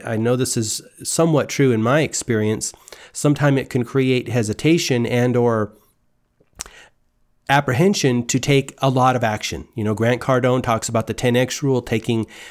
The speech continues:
massive action as being the only thing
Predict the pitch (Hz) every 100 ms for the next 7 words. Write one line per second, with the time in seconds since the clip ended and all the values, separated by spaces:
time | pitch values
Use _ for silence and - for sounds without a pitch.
0 | - 110 123 127 - 127 120 127 - 117
1 | 104 107 - 117 113 104 123 120 113 110
2 | 107 - 160 165 160 156 143 151 151 123
3 | 107 104 -